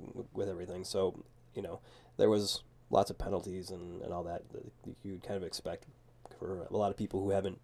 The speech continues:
I mean, you, you practice, like, in this, they practice maybe once, maybe twice a week. So guys are not lined up in the right spot 'cause they haven't played high school football for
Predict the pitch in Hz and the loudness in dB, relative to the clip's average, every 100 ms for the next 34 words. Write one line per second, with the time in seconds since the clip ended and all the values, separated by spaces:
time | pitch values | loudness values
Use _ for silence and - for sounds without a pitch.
0 | 120 127 127 135 127 131 123 139 131 123 | 2 4 6 6 4 4 4 6 6 6
1 | 107 98 - 113 120 - - 104 113 107 | 4 4 2 4 4 4 2 2 0 -4
2 | - 104 95 90 95 98 - 117 104 - | -4 -4 -4 -4 -4 -4 -6 0 0 -2
3 | - - 92 - - - - - - - | -4 -2 -2 -2 -6 -8 -14 -20 -20 -16
4 | - 90 82 - - - - - 104 95 | 0 4 4 2 -8 -20 -12 2 4 4
5 | 90 92 - 92 92 90 87 85 90 87 | 0 -2 0 0 0 -2 -4 -6 -6 -6
6 | - 98 98 - 101 95 95 82 - 87 | -2 2 2 0 -6 -4 -4 -4 -6 -8
7 | 92 87 - 87 - - 87 87 - - | -8 -8 -10 -8 -8 -6 -6 -6 -8 -12
8 | 90 | -14